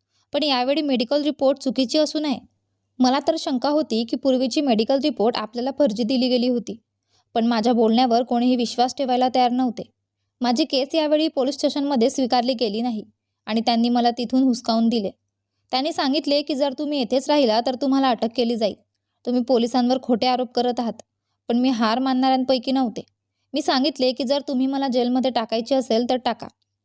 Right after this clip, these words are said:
पण मला न्याय पाहिजे. तुम्हाला त्या लोकांविरुद्ध काहीतरी कारवाई करावीच लागेल. मी तुम्हाला कसे सांगू की त्यांनी माझ्यासोबत चुकीचे केले आहे, तर त्यांनी दुसऱ्यांदा मला अशाच प्रकारे त्रास दिला आहे.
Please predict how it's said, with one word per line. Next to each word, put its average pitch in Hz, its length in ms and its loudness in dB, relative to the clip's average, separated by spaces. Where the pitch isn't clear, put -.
पण 240 100 0
मला 262 200 2
न्याय 240 240 2
पाहिजे. 254 340 -4
तुम्हाला 269 340 2
त्या 262 140 0
लोकांविरुद्ध 262 600 0
काहीतरी 262 420 -2
कारवाई 269 400 -2
करावीच 262 420 -2
लागेल. 220 260 0
मी 269 80 0
तुम्हाला 311 340 0
कसे 294 300 -2
सांगू 247 340 -2
की 269 40 -4
त्यांनी 240 280 -4
माझ्यासोबत 262 560 -4
चुकीचे 262 300 -2
केले 226 280 -2
आहे, 240 200 -4
तर 285 100 -2
त्यांनी 302 340 -2
दुसऱ्यांदा 262 640 -2
मला 269 240 -2
अशाच 277 320 -4
प्रकारे 294 320 -4
त्रास 277 300 0
दिला 262 220 0
आहे. 233 180 -2